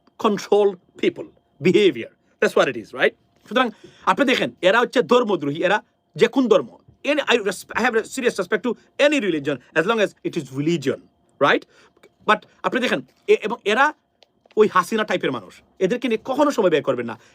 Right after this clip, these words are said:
এরা জীবনে আপনি পৃথিবীর যত নিয়ম শৃঙ্খলা আছে তার ভিতরে তাদের আচার ব্যবহার, চরিত্র, কথাবার্তা, ধ্যান ধারণা, স্টাইল কোনো দিন আপনি আনতে পারবেন না। It is impossible, ladies and gentlemen।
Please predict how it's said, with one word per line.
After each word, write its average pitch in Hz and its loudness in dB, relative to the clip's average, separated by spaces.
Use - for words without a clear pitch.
এরা 214 4
জীবনে 254 4
আপনি 139 -10
পৃথিবীর 254 -2
যত 214 0
নিয়ম 220 0
শৃঙ্খলা 226 0
আছে 131 -4
তার 180 4
ভিতরে 185 2
তাদের 165 -2
আচার 202 0
ব্যবহার, 147 0
চরিত্র, 175 0
কথাবার্তা, 175 0
ধ্যান 214 2
ধারণা, 160 -4
স্টাইল 127 -6
কোনো 175 2
দিন 185 2
আপনি - -10
আনতে 104 -14
পারবেন 104 -12
না। 92 -18
It 143 -4
is 135 -2
impossible, 139 -6
ladies 143 0
and 131 -6
gentlemen। 143 2